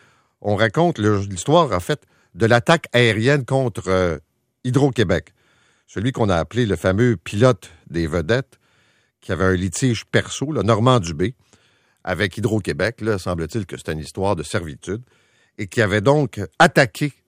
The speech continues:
les pylônes de Hydro-Québec. On n'a pas le droit, il y a une ordonnance de la Cour, puis c'est très sérieux, là.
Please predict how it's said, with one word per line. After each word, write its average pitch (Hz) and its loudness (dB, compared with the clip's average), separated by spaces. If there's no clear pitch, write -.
les 85 -6
pylônes 135 0
de 104 0
Hydro-Québec. 92 -4
On 120 -2
n'a 127 0
pas 175 0
le 151 0
droit, 131 0
il 165 0
y - -2
a - 0
une 110 -2
ordonnance 123 -2
de 117 -2
la 92 0
Cour, 143 -8
puis - -14
c'est 101 -4
très 160 -6
sérieux, 123 -4
là. 135 -8